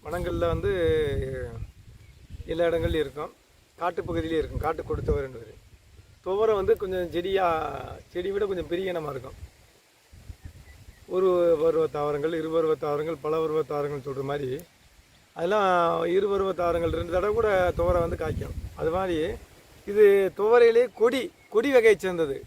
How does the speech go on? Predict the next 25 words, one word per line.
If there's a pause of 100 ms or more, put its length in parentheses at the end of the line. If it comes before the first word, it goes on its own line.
காட்டு
கொடி
துவரை. (1800)
இது, (580)
இந்த
இலை
வந்து
மூணு
மூணா
இருக்கும். (1300)
துவரை
எல்லாம்
கத்தி
கத்தியா
இருக்கும்.
ஆனா
இதுல
வந்து
வட்ட
வட்டமா
இலை
இருக்கு. (280)
காட்டு
கொடி
துவரை.